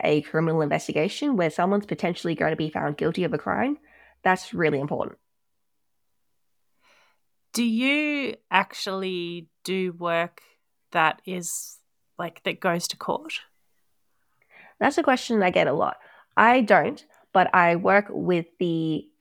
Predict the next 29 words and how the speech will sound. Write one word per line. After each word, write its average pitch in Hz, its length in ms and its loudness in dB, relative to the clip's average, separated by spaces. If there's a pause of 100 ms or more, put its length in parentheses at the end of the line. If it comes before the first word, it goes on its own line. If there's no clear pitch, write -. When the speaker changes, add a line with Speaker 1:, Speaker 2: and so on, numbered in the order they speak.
Speaker 1:
forensic 180 320 2
scientists 170 560 -2
at - 200 -2
Chem 226 160 2
Centre 302 240 -2 (580)
who 170 420 -2
do 170 220 2
all 214 240 4
of 208 60 0
the 196 140 2
chemical 180 400 0
analysis 160 520 -4
for 156 240 0
the 151 140 0
W 151 260 2
A 143 100 2
Police. - 460 -6 (480)
So 165 460 4 (180)
while 196 480 4
I 190 160 6
don't 175 340 2
work 175 240 0
on 180 80 -2
cases 170 640 -4
directly, 269 540 -2 (240)
my 185 160 2
research 185 500 0
is 165 160 -4
focused 165 480 -2